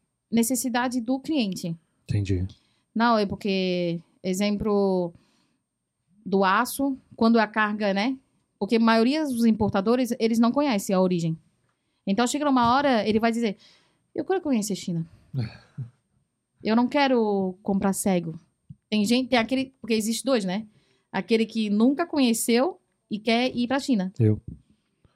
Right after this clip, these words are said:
Speaker 2: Nunca
Speaker 1: Eu só, eu só quero importar depois que conhecer a China.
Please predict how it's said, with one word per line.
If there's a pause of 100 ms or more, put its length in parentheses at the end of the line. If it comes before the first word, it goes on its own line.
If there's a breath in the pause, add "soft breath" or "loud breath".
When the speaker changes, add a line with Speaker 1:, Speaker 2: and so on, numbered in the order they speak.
(340)
Speaker 2:
Nunca
Speaker 1:
Eu
só,
eu
só
quero
importar
depois
que
conhecer
a
China.